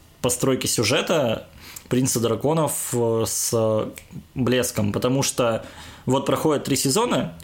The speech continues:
и закрывается полностью основная сюжетка вет-, сюжетная ветка. Все, прям полностью закрыто. Есть небольшой клиффхенгер на следующий сезон,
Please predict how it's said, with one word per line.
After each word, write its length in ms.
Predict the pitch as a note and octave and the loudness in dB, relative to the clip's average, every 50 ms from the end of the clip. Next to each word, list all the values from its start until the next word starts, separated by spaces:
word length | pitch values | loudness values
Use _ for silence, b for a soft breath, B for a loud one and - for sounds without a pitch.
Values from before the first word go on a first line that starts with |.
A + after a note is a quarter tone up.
| - | -4
и 60 | - | -2
закрывается 640 | B2 A2+ B2+ B2+ C3 C3 C#3+ F3 G3 F#3+ - - D#3+ | 0 0 0 2 2 2 2 2 2 0 0 -2 -2
полностью 500 | - - C3+ D3 D#3 D3 - - - B2 | 0 2 2 2 2 0 -2 0 0 0
основная 400 | A2+ - - A#2+ A2+ A#2+ C3 C#3 | 0 0 0 0 0 2 0 0
сюжетка 460 | - - - G#2 B2 B2 - B2+ A#2 | 0 0 0 0 0 0 0 0 0
вет-, 240 | G#2+ A2 G2+ - - - - - B2 | 0 0 -2 -2 -6 -10 -6 -4 -2
сюжетная 480 | - - A2+ G2+ B2 C3+ C#3+ C3+ A#2+ | 0 0 0 0 0 0 0 0 0
ветка. 400 | A2 A2 G#2 G2+ - - - - - - - B B B B B B - | 2 0 0 -2 -4 -8 -10 -10 -12 -18 -20 B B B B B B -14
Все, 260 | - - - - B2+ G#2 | -8 -4 0 0 0 0
прям 260 | - - A2 G#2+ G#2 | 2 2 0 2 2
полностью 400 | D3 D#3 D#3+ D3 B2+ - - A#2 | 2 2 2 0 0 -2 0 0
закрыто. 500 | A2 A2+ G2+ - G#2+ G2+ - - A#2+ - B B B B B B B B B | 0 0 0 0 0 0 0 -4 -6 -8 B B B B B B B B B
Есть 340 | A#2+ B2 D#3 F3+ E3 - - | 0 0 2 2 0 0 0
небольшой 460 | B2+ A#2+ A2+ C3 B2+ - - C#3+ B2 | 0 2 2 2 2 2 2 0 0
клиффхенгер 640 | G#2 A#2+ B2 A#2 - - C#3+ C3+ B2 A2+ A2+ G#2+ | 2 0 0 0 0 0 0 2 2 2 2 2
на 100 | A2 G#2+ | 2 0
следующий 440 | G#2 - - A#2+ A2+ A2+ G#2+ - A2+ | 0 0 0 0 0 0 0 0 0
сезон, 440 | - - B2 A#2+ F3+ G#3+ C#4 A#3+ A3 | 0 0 0 0 0 0 0 -2 -4